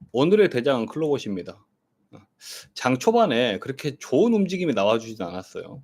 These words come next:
어, 약간 좀 눌리나 눌리나 했는데 상당히 좀 의미 있게 갔죠.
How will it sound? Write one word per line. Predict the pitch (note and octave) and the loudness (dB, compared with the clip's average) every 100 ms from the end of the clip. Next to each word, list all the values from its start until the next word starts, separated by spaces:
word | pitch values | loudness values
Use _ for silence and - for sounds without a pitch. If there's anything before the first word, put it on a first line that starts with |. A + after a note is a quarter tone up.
| _ | _
어, | - - | -20 -10
약간 | A2+ D3+ | -2 0
좀 | C#3 | 0
눌리나 | G#2 B2 F#3+ G3+ E3+ | 0 0 2 0 0
눌리나 | A#2+ D3 E3 | 0 0 0
했는데 | C#3 C3 A2 G2+ C3 G2 E2+ _ _ _ _ _ _ _ _ _ _ _ _ _ _ _ _ _ | 0 0 0 4 4 2 -4 _ _ _ _ _ _ _ _ _ _ _ _ _ _ _ _ _
상당히 | - F3 D#3+ | -8 0 2
좀 | G#2 G2+ | 2 2
의미 | C3 C3+ | 2 2
있게 | A#2+ | -2
갔죠. | F#2 F2 F#2+ A2 | -6 -6 -8 -10